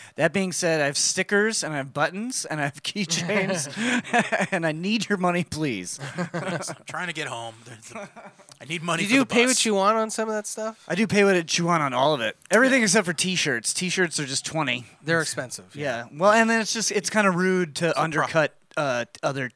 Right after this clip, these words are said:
Speaker 1: people that sell T-shirts, you know?
Speaker 3: Okay, yeah.
Speaker 2: There's a profit
Speaker 1: It's like
Speaker 2: margin.
Speaker 1: every band and comedian and everything, so it's just twenty dollars the price. So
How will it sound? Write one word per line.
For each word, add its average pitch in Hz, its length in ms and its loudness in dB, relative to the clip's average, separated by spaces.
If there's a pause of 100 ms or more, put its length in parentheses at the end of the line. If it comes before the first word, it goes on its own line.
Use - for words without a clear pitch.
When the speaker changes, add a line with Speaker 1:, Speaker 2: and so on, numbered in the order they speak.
(240)
Speaker 1:
people 127 240 -6
that 110 120 -10
sell 117 180 -4
T-shirts, 104 520 -8
you 202 60 4
know? 190 80 8
Speaker 3:
Okay, 135 300 2
yeah. 151 180 0
Speaker 2:
There's 123 100 -2
a 117 40 -6
profit 131 280 -4
Speaker 1:
It's - 80 -6
like 262 100 4
Speaker 2:
margin. 262 140 10
Speaker 1:
every 277 100 0
band 214 540 4
and 180 180 -2
comedian 175 640 2
and 156 100 0
everything, 160 360 0
so 160 240 0
it's 156 240 -2
just 180 180 -4
twenty 208 160 4
dollars 165 320 6
the - 60 -10
price. 87 260 -8
So 131 480 -2